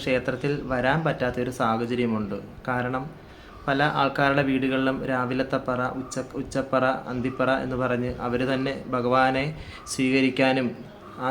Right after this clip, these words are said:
സ്വീക-, ഭഗവാനോടൊപ്പം വരുന്ന ഭഗ-, സോമശേഖരൻ്റെ ഭക്തന്മാർക്ക് വേണ്ടതായിട്ടുള്ള അന്നങ്ങ-, അന്നവും ഒക്കെ കൊടുത്ത്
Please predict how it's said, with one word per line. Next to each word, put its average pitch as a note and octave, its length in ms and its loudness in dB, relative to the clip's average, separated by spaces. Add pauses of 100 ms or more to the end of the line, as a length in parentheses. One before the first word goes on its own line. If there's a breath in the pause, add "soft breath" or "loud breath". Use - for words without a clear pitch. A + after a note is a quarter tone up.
സ്വീക-, C3+ 340 2 (120)
ഭഗവാനോടൊപ്പം C3+ 680 4 (100)
വരുന്ന C3 260 2 (200)
ഭഗ-, A#2+ 380 2
സോമശേഖരൻ്റെ C3+ 680 0
ഭക്തന്മാർക്ക് C3 680 0
വേണ്ടതായിട്ടുള്ള B2+ 720 2 (540 loud breath)
അന്നങ്ങ-, C3+ 440 0 (140)
അന്നവും C3+ 400 2
ഒക്കെ C3 140 -4 (100)
കൊടുത്ത് B2 300 0